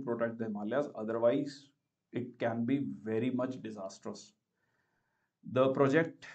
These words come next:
was launched in the background of increasing habitat degradation, fragmentation of area, high dependence of the local communities on natural resources। और इसमें कौन कौन से, अ, कह लीजिए,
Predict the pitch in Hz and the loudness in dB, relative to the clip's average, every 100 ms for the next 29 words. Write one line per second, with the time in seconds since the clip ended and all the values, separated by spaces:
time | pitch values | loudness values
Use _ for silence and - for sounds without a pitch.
0 | - - - 123 135 135 127 135 131 123 | -18 -18 -6 2 4 4 2 0 0 0
1 | 117 113 123 123 123 104 110 107 120 113 | 0 0 0 0 -2 -4 -6 -4 -4 -6
2 | 104 113 113 123 113 117 120 120 117 139 | -6 -4 -2 -2 -4 -2 0 0 0 -2
3 | 139 101 110 104 101 110 135 - 101 107 | -4 -6 -10 -8 -8 -6 -8 -10 -10 -2
4 | 131 165 - _ _ _ _ - - 113 | -2 -2 -10 _ _ _ _ -12 -2 -2
5 | 120 - 107 113 135 135 110 110 113 - | -2 -2 -2 0 -2 -4 -8 -6 -4 -4
6 | - 113 107 101 104 123 135 139 113 92 | -6 -6 -6 -6 -6 -4 -6 -6 -10 -12
7 | - 104 92 - 90 - - - _ _ | -14 -18 -20 -18 -18 -18 -20 -20 _ _
8 | - _ _ _ _ _ _ _ - - | -20 _ _ _ _ _ _ _ -20 -20
9 | _ _ _ _ _ _ _ - 113 120 | _ _ _ _ _ _ _ -2 -2 -2
10 | 120 135 135 127 127 131 - 139 139 135 | -4 -2 2 2 2 0 2 4 2 0
11 | 113 113 113 117 113 117 113 | -4 -2 -2 -2 -2 -2 -4